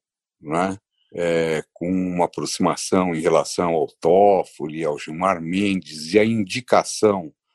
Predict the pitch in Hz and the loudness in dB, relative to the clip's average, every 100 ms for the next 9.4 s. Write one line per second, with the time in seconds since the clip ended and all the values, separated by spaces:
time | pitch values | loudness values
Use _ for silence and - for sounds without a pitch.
0 | _ - 95 95 - 95 90 - - 71 | _ -8 -4 0 4 6 4 0 -8 -2
1 | 73 71 78 76 71 - 73 73 71 69 | 0 0 2 0 0 -8 -10 -8 -10 -10
2 | 60 71 98 113 95 - 64 - _ _ | -10 -6 -2 -2 -4 -8 -12 -14 _ _
3 | _ 95 110 123 131 - 107 120 143 151 | _ 2 4 6 4 4 4 6 6 2
4 | _ _ - 120 117 110 - 123 110 143 | _ _ -2 4 4 2 -6 -4 -2 -2
5 | 139 120 135 87 113 135 135 127 147 147 | -2 0 0 0 0 0 0 -8 -12 -10
6 | 135 113 139 147 131 110 - - 139 131 | -6 4 4 4 2 0 0 2 4 4
7 | 95 90 95 87 78 73 - 82 - 82 | -4 2 4 4 2 -6 -4 -4 -4 4
8 | 117 123 - - 71 _ _ _ - 101 | 6 6 2 2 0 _ _ _ -8 0
9 | 104 101 101 | 2 4 2